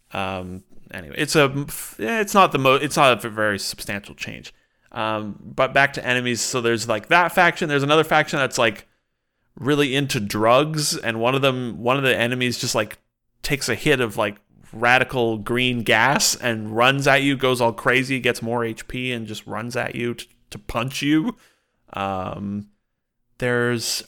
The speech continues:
a third faction that I'm completely forgetting right now.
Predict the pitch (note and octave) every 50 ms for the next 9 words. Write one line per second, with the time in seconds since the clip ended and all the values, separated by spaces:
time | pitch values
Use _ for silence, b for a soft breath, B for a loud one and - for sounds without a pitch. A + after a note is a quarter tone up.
0 | _ _ - - - - - - C3+ C3+ C#3 D3 C#3+ C#3 - - B2 C#3 D#3 -
1 | - - C#3+ C3+ C3+ C3+ B2+ A2+ C3 C3 B2 A#2+ A#2 - - A2+ - - - B2
2 | B2 - - C3 B2+ - - A#2+ A2 G#2+ A2+ C3 C#3+ C#3 C#3 B2+ A#2+ B2+ C#3 -
3 | C3 C3 C#3+ C#3+ C#3+ C#3+ D3 C#3+ C#3+ D3 D3 D3 D#3